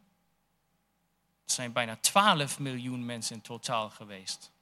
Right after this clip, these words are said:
Die in de Holocaust vermoord werden. Maar er is nog een veel, wat ik vind, nog een veel, eh, ja,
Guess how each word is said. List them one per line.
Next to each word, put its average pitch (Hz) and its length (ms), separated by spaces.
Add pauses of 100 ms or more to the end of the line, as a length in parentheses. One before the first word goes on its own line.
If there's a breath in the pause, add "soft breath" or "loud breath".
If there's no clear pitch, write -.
(840)
Die 127 80
in 117 100
de 113 60
Holocaust 135 960 (2000)
vermoord 135 640
werden. 101 360 (3500)
Maar 143 140
er 165 80
is 170 120
nog 185 200
een 156 380
veel, 156 380 (640)
wat 139 180
ik 190 160
vind, 151 320
nog 139 180
een 143 140
veel, 139 480
eh, 123 400 (1300)
ja, 120 260